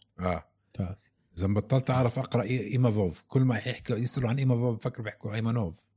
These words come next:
Speaker 2: هاي أنا لبستك إياها.
Speaker 1: آه.
Speaker 2: وهل برأيكم إنه أفضل وقت لتوقيع عثمان نور محمدوف لليو اف سي هو هذه الفترة؟
Speaker 1: نعم.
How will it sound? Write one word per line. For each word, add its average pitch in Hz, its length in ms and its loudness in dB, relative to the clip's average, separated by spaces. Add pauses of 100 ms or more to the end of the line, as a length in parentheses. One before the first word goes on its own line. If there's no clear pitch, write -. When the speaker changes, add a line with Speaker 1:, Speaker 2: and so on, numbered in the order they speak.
(340)
Speaker 2:
هاي 151 140 8
أنا 135 180 4
لبستك 131 460 2
إياها. 120 480 0 (260)
Speaker 1:
آه. 85 280 -2 (840)
Speaker 2:
وهل 175 360 8
برأيكم 180 480 4
إنه 143 300 2
أفضل 139 320 4
وقت - 540 0
لتوقيع 123 760 4 (100)
عثمان 120 800 4
نور 143 360 6
محمدوف 120 680 2
لليو 120 300 4
اف 113 80 -2
سي 123 200 4
هو 123 180 6
هذه 117 360 4
الفترة؟ 139 640 2
Speaker 1:
نعم. 92 340 -2